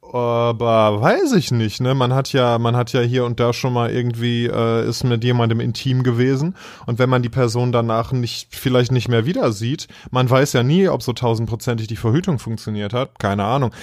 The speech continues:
Aber wahrscheinlich hätte dann schon mal jemand geklopft und nach irgendwie, wie heißt das? Äh,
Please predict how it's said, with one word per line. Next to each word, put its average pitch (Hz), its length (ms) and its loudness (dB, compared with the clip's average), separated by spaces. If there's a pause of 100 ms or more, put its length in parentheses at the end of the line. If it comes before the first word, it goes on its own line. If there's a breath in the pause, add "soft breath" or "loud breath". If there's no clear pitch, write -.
(120)
Aber 120 180 2
wahrscheinlich 120 420 0
hätte 131 140 2
dann 117 160 2
schon 123 140 -4
mal 113 100 -2
jemand 110 260 -2
geklopft - 480 -4
und 110 340 -8
nach 110 240 -2
irgendwie, 110 480 -6
wie 110 100 2
heißt 113 240 0
das? 127 240 -2
Äh, 107 380 -2